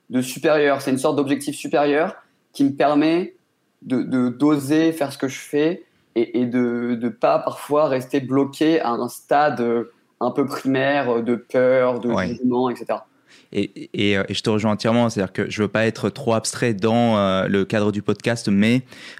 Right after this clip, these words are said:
Speaker 2: euh, il y a, il y a deux choses que je dis. La première, c'est que les mots qu'on utilise sont une technologie, euh,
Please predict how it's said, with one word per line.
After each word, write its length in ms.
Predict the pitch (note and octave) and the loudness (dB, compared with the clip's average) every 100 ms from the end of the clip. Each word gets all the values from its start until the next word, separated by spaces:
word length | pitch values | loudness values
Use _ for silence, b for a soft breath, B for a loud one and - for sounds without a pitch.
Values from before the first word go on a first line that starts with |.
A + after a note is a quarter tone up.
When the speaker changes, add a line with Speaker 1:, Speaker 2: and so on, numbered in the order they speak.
| - | -4
Speaker 2:
euh, 220 | F#2+ F2+ | -2 -2
il 100 | - | 0
y 100 | G2+ | 0
a, 60 | G2 | 0
il 60 | |
y 40 | G2 | 0
a 40 | |
deux 140 | F#2+ A2+ | 0 0
choses 240 | B2+ A#2 | 0 -2
que 100 | A2 | -2
je 80 | F2+ | -4
dis. 140 | G2 | -2
La 100 | F#2 | -2
première, 460 | F#2+ - A2+ A#2 A2+ | -2 0 2 0 -2
c'est 160 | - | -6
que 280 | G2 G#2 G2 | -4 0 0
les 160 | G2 G2 | 0 0
mots 200 | A2+ C3+ | 2 0
qu'on 180 | C3+ A#2 | 2 0
utilise 400 | A2 - A2 G2+ | 0 0 0 0
sont 120 | G2 | -4
une 180 | - F#2 | -8 -8
technologie, 960 | - A2+ B2 A#2+ A2+ A2 A2+ A2+ G#2 - | -6 -2 0 2 2 0 -2 -2 -2 -4
euh, 140 | F2 | -6